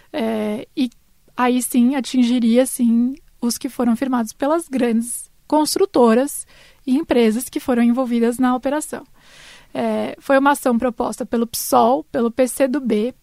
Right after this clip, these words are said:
e pelo Solidariedade. Quando a gente ficou sabendo dessa ação, é, a primeira matéria, inclusive, acho que assinada pelo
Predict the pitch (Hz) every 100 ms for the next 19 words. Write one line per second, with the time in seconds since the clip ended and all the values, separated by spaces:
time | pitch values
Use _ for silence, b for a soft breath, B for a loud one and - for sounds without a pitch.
0 | _ 262 233 269 262 285 262 247 262 285
1 | 285 - 233 - b b b b b -
2 | 403 508 370 - 262 269 240 254 208 233
3 | 240 208 202 196 220 - 240 - 240 262
4 | 247 202 196 - _ 262 226 233 214 233
5 | 220 233 226 - 233 226 220 226 202 220
6 | 208 208 b b b _ 240 - 233 -
7 | 233 233 214 220 _ - 285